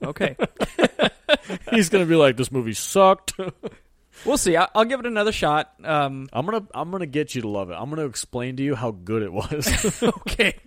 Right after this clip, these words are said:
Speaker 1: Okay. We'll, we'll get right to it then.
Speaker 2: Uh, all right. Uh, do you wanna do any shout outs to anybody, or any?
Speaker 1: Uh,
Speaker 2: you, you can tell you what kind of drink you're drinking again.
Speaker 1: Oh yeah. So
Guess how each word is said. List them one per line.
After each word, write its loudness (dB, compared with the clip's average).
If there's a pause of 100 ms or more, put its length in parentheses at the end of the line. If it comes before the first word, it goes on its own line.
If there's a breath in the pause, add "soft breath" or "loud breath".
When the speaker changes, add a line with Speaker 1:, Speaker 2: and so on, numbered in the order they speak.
(180)
Speaker 1:
Okay. -2 (600 loud breath)
We'll, 0 (100)
we'll -2
get -2
right -2
to 0
it -10
then. -10
Speaker 2:
Uh, -12 (340 loud breath)
all -2
right. 0 (120)
Uh, -4
do -6
you 0
wanna 0
do 0
any -2
shout -2
outs -4
to -8
anybody, -2
or -6
any? -12
Speaker 1:
Uh, -14
Speaker 2:
you, -18 (100)
you -14
can -16
tell -8
you -6
what -12
kind -12
of -12
drink -12
you're -12
drinking -14
again. -14 (560 soft breath)
Speaker 1:
Oh -2
yeah. -6
So -6